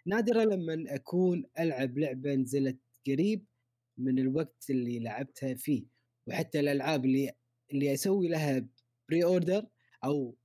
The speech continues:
اللي أشتريها جديد ما ألعبها من أول ما أشتريها، أنتظر الوقت المناسب بعدين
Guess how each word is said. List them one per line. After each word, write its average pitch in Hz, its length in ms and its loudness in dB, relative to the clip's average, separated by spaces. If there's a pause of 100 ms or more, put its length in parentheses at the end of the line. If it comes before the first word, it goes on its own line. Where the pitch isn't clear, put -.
(200)
اللي 135 240 0
أشتريها 147 520 2
جديد 160 480 0 (340)
ما 202 140 0
ألعبها 190 360 4
من 165 220 0
أول 160 380 2
ما 139 120 0
أشتريها، 120 580 -2
أنتظر 170 400 -2
الوقت 170 320 0
المناسب 160 600 0 (640)
بعدين 156 720 0